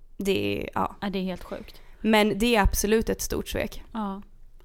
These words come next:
Speaker 1: Och det är samma sak som även fast man inte separerar eller att man har,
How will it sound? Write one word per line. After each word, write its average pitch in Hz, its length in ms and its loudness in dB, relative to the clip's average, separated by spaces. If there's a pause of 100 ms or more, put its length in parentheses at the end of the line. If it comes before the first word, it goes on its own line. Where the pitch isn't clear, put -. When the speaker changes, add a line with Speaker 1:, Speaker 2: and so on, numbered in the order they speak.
Speaker 1:
Och 220 160 6
det 214 80 4
är 220 60 4
samma 220 260 0
sak 196 180 -2
som 202 120 -2
även 202 200 2
fast 233 200 -4
man 196 420 -2
inte 208 340 -2
separerar 196 500 2
eller 190 200 0
att 190 120 -4
man 190 120 0
har, 226 320 4